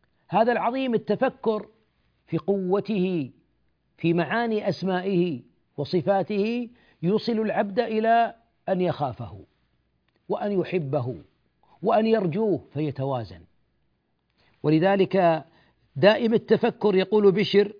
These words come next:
"لو تفكر الناس في عظمة الله لما عصوه". إي والله،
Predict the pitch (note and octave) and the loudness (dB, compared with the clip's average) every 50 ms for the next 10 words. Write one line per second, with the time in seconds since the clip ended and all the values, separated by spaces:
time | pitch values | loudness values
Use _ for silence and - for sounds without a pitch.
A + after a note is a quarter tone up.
0 | _ _ _ - - E3 E3 - F3 D#3+ A#3 A3+ - - G3 G3+ G3 F#3+ F#3+ F#3+ | _ _ _ -2 0 0 2 2 2 0 0 -4 -4 -4 -4 -4 -4 -4 -4 -4
1 | G#3 G#3+ F3+ - G3+ F3 - G3 F#3 D3 - G#3 G#3 G#3 G3 F#3+ F#3 - - G3 | -4 -4 -4 -2 -2 -2 0 0 0 2 2 2 2 0 0 0 -2 0 2 0
2 | F3+ F3 F3+ F3+ F#3+ G3+ G3 F#3 E3+ D#3+ F3 F#3+ F3 E3 D#3+ E3 E3+ F#3 F#3 F#3 | 2 2 0 0 0 0 0 0 0 0 0 2 2 0 0 0 0 -2 -2 -2
3 | F#3 F#3 F#3 F#3 F3+ E3+ C#3+ B2+ D#3 E3 - - G3+ G3+ D#3+ - - - _ _ | -2 -2 -2 -2 -2 -2 -2 -2 -4 -4 0 4 4 4 4 2 -4 -20 _ _
4 | _ _ _ _ - - D#3+ D#3+ C#3+ C#3+ C#3 C3+ C3 C3+ A2+ | _ _ _ _ -4 0 0 0 0 0 -2 -4 -4 -6 -8